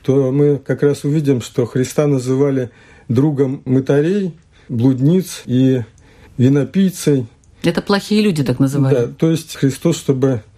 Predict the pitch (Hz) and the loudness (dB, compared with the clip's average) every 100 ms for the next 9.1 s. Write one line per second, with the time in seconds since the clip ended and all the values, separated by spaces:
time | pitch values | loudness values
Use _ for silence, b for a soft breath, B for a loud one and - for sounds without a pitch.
0 | b b 113 139 139 165 147 139 143 143 | b b 0 0 0 0 0 2 2 4
1 | 127 123 110 - 135 - 110 - 104 107 | 2 0 -2 -2 -4 -4 -4 0 0 0
2 | - B B - - 131 131 220 220 160 | -4 B B -6 0 0 0 0 0 0
3 | 120 123 113 B B 135 123 143 139 160 | 0 -2 -4 B B -2 2 2 2 -2
4 | - 135 - 143 - 139 147 143 139 131 | 0 -2 -2 -8 -2 0 2 2 0 -2
5 | 127 113 135 220 277 131 117 B B B | -2 -2 0 2 2 2 -4 B B B
6 | - 131 139 180 170 147 135 131 143 - | 0 2 2 2 2 2 2 0 -4 -2
7 | 160 147 127 101 95 104 120 110 - 147 | 0 0 -2 -2 -6 -6 -4 0 2 2
8 | 135 151 - b b - 120 110 - 156 | 2 -2 -8 b b -2 0 0 0 0